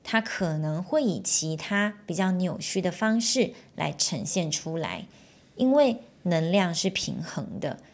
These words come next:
如果你压抑了，他一定会找一个地方释放出来。那如何培养容纳各种情绪的能力的第二个步骤是练习释放跟表达。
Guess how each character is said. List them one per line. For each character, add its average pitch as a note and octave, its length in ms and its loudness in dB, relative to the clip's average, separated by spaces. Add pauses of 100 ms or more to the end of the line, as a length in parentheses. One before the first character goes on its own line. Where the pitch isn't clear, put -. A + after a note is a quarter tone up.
(180)
如 G3 140 2
果 G3+ 320 6
你 D#3 200 -2
压 G#3+ 200 4
抑 C#4+ 160 2
了， F#3 180 4
他 - 160 0
一 F3+ 80 2
定 E3+ 160 -4
会 F3 120 -2
找 A#2+ 240 -2
一 - 20 -6
个 D3 100 0
地 D#3+ 200 -4
方 D#3+ 360 -4 (320)
释 - 320 0
放 C3 220 -2
出 - 260 -6
来。 B2+ 260 -6 (460)
那 D#4+ 380 2 (140)
如 A#3 180 6
何 G#3+ 260 2
培 G3 380 0
养 F3 500 2
容 E3+ 280 0
纳 G3+ 360 2
各 B3 200 -2
种 D#3 180 -4
情 D#3+ 240 -2
绪 D#3 140 -6
的 F3+ 100 0
能 D#3+ 220 -4
力 G3+ 120 2
的 F3+ 120 0
第 C4+ 180 0
二 D4+ 60 0
个 G#3+ 120 0
步 G3+ 200 2
骤 F#3+ 220 4
是 - 360 -2 (340)
练 G#3 300 4
习 D#3+ 240 -2
释 E3 320 0
放 E3+ 460 -2
跟 A3 180 4
表 G#3 320 -2
达。 - 300 -2